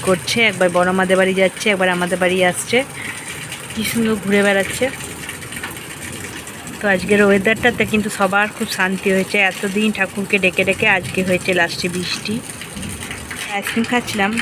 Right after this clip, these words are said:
তখনই ঝোড়ো হাওয়া দিল, ভাবলাম যে আর বৃষ্টিটা আর হয়তো হবে না, কিন্তু শেষমেশ বৃষ্টিটা হলো আর একটু আরাম পেলাম, সবাই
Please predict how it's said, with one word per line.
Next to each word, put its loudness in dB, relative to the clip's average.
তখনই 2
ঝোড়ো 2
হাওয়া 6
দিল, 4
ভাবলাম 0
যে 0
আর -2
বৃষ্টিটা -4
আর 0
হয়তো -2
হবে 0
না, -2
কিন্তু -2
শেষমেশ 2
বৃষ্টিটা 2
হলো 4
আর 2
একটু -4
আরাম 0
পেলাম, 2
সবাই 2